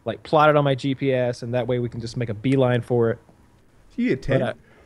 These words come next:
Speaker 1: excuse me?
Speaker 2: I'm sorry, I was yawning. Do you need a tent?
Speaker 1: No, I was thinking of taking just a, uh,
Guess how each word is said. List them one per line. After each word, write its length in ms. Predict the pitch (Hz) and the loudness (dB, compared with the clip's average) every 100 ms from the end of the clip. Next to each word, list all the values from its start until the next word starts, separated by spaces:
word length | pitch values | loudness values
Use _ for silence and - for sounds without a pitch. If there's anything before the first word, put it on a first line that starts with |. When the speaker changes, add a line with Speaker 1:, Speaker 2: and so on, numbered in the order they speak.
| - - - - - - | -20 -20 -20 -20 -20 -20
Speaker 1:
excuse 320 | - - 151 139 | -14 2 4 6
me? 180 | 175 180 - - 370 | 2 0 -10 -20 -8
Speaker 2:
I'm 120 | 135 | -8
sorry, 240 | 127 98 92 | -6 -4 -4
I 20 | |
was 100 | 98 | -4
yawning. 240 | 104 98 | -4 -6
Do 100 | 98 | -2
you 60 | 135 | 0
need 140 | 151 | 0
a 40 | 131 | 0
tent? 440 | - 117 175 - - _ _ _ _ _ _ _ _ _ - _ _ _ _ _ | -2 -4 -4 -8 -20 _ _ _ _ _ _ _ _ _ -20 _ _ _ _ _
Speaker 1:
No, 260 | 175 214 170 | 2 6 8
I 100 | 135 | 6
was 140 | 160 - | 4 4
thinking 300 | 185 180 160 | 0 2 2
of 160 | 147 | 2
taking 580 | - 147 151 139 131 120 | 2 2 2 -2 -2 -2
just 220 | 139 - | -2 2
a, 280 | 135 123 110 | 2 2 2
uh, 280 | 123 123 | 2 2